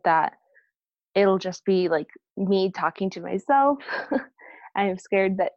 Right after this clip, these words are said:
nothing will happen and it'll confirm that I really wasn't pregnant.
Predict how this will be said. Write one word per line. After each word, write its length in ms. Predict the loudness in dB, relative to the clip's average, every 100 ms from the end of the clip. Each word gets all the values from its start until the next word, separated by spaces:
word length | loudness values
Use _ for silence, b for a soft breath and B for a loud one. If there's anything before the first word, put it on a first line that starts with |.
| -2
nothing 380 | -2 0 0 0
will 160 | -4
happen 560 | -2 0 0 0 0 0
and 160 | -2 -4
it'll 200 | -4 -6
confirm 500 | -8 -6 -6 -6 -6
that 100 | -6
I 80 |
really 300 | -6 -6 -8
wasn't 320 | -4 -6 -6 -10
pregnant. 240 | -8 -10